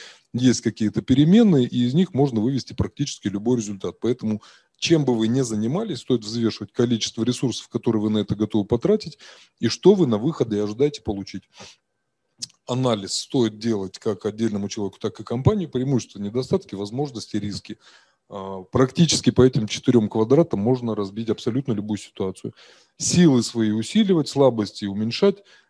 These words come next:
риски, а, соломка засыпать, говорят, знал бы, где упал, соломки подстелил.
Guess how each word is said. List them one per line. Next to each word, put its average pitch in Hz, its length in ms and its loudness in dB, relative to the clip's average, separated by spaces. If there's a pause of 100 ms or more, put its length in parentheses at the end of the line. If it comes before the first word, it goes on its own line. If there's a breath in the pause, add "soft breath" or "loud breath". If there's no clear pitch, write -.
риски, 113 680 0 (120)
а, 104 200 -8
соломка 185 440 4
засыпать, 151 460 -2
говорят, 120 300 2
знал 117 200 0
бы, 113 140 -2
где 113 140 -2
упал, 107 260 0
соломки 110 420 -4
подстелил. 107 540 -6